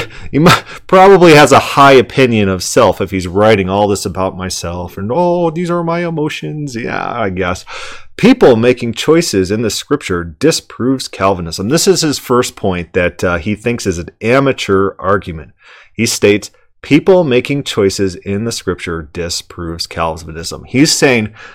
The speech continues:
that this is an amateur argument. Well, that's funny. Is it? Is it? Because what does Calvinism teach?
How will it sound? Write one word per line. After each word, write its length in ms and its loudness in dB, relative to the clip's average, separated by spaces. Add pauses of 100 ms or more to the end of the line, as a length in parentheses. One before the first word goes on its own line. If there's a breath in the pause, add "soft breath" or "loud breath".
(160 loud breath)
that 280 -2
this 420 2 (140)
is 140 -6
an 180 -10
amateur 600 -6 (180)
argument. 560 -6 (200)
Well, 420 2 (480 soft breath)
that's 200 -2
funny. 480 -2
Is 180 2
it? 400 4
Is 140 2
it? 180 6
Because 420 2 (520 soft breath)
what 200 2
does 160 4
Calvinism 640 0
teach? 600 -6